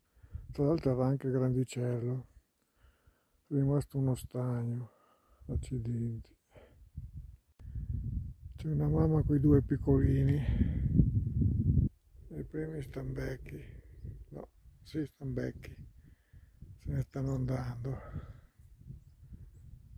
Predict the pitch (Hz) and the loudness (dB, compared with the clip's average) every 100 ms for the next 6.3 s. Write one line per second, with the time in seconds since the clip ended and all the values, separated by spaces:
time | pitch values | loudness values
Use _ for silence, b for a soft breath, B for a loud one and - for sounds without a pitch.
0 | - B B B B B B B B B | -20 B B B B B B B B B
1 | - - - _ _ _ - - - - | -20 -20 -20 _ _ _ -20 -20 -18 -18
2 | - - - - 160 143 151 147 170 - | -16 -18 -18 -8 -2 -2 0 -2 -2 -4
3 | 131 160 143 139 - 135 127 135 139 139 | -2 -2 -2 -4 -4 -4 -2 -4 -2 -2
4 | 135 143 - 139 143 - 131 - - 117 | -2 -4 -4 -6 -8 -8 -10 -8 -8 -6
5 | 143 135 135 131 131 - 135 131 127 127 | -4 -4 -4 -4 -4 -6 -6 -6 -6 -8
6 | 127 - - | -12 -14 -16